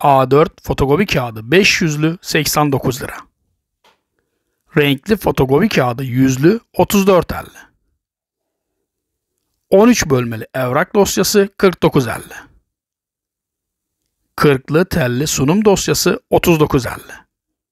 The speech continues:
Fermuarlı ve çıt çıtlı zarf dosya çeşitleri on sekiz elli. Simli fermuarlı zarf dosya kırk dört elli.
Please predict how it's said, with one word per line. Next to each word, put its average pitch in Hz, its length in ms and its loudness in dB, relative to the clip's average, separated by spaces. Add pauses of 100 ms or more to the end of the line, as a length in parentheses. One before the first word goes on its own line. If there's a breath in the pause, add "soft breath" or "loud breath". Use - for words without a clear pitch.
(2000)
Fermuarlı 160 800 2
ve 165 100 0
çıt - 240 -4
çıtlı - 360 -8
zarf 135 600 -2
dosya 139 360 2
çeşitleri 185 580 2
on 175 240 4
sekiz 127 320 -6
elli. - 260 -16 (2250)
Simli 139 520 4
fermuarlı 123 600 0
zarf 143 360 -2
dosya 175 440 -2 (140)
kırk - 260 0
dört 160 240 2
elli. - 260 -14